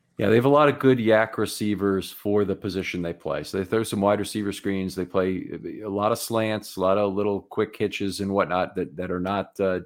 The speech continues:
deep routes. Uh, they also can go deep, and, and so you gotta, you gotta respect that. Um,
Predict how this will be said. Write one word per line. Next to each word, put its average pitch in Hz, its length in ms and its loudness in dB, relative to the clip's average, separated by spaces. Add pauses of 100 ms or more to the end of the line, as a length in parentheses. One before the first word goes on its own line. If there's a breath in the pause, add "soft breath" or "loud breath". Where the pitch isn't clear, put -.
deep 101 220 -6
routes. 95 420 0 (440 soft breath)
Uh, 92 200 0
they 104 160 0
also 117 300 4
can 127 300 2
go 92 160 0
deep, 76 320 -8 (260)
and, 87 140 -6
and 92 180 -8
so 104 120 -6
you 90 160 -4
gotta, 92 260 -4
you 87 140 -10
gotta 80 180 -6
respect - 480 -4
that. 85 320 -6 (400 soft breath)
Um, 85 420 -2